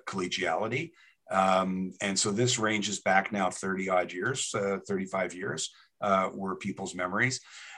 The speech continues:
And one member told me that they actually think it goes all the way back to, we had a president, uh, resign in the face of faculty pressure about, I believe, thirty-five years ago now. Um,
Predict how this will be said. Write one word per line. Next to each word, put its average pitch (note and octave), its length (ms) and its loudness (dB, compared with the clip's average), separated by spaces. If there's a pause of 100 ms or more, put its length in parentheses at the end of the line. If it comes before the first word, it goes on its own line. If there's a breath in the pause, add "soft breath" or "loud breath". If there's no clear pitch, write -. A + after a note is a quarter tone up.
(220 loud breath)
And B2+ 460 6
one F3 340 6
member E3+ 320 8
told B2+ 360 6
me A#2 100 6
that A2+ 180 2
they A2+ 140 2
actually A#2+ 340 2
think B2 220 -2
it A#2+ 60 -8
goes A2 240 0
all G#2 160 4
the B2 60 2
way A#2+ 120 4
back G#2 360 4
to, G2+ 220 -2
we G2 140 0
had A#2+ 180 4
a G2 220 2 (140)
president, A2 640 2 (100)
uh, F#2 340 2
resign G2 480 0
in F2+ 100 -4
the F2+ 60 -8
face F2+ 280 -4
of - 80 -14
faculty F#2 400 -4
pressure - 360 -6 (300 loud breath)
about, F2+ 340 -2
I G2+ 60 -4
believe, A#2 500 -4
thirty-five G#2 840 -4
years F#2+ 260 -6
ago B2 220 -2
now. C3 340 0 (480 soft breath)
Um, G2 640 10